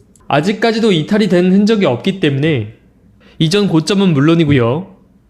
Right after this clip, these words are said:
추가적인 상승 역시 충분히 노려볼 수 있겠다라고 보시면 되겠고 다가오는 이천이십사 년에는 비트코인의 반감기까지 더해지기 때문에 이런 전체적인 부분들로 봤을 때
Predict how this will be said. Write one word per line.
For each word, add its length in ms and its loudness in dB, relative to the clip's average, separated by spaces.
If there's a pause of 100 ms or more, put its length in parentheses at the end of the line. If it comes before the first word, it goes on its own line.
(260)
추가적인 500 0
상승 320 2
역시 480 2
충분히 400 -2
노려볼 320 2
수 140 -2
있겠다라고 500 0
보시면 340 -2
되겠고 600 -2 (640)
다가오는 500 2
이천이십사 680 -2
년에는 640 0
비트코인의 580 0
반감기까지 760 -2
더해지기 380 0
때문에 520 -4 (500)
이런 200 0
전체적인 500 0
부분들로 420 0
봤을 380 -2
때 400 -2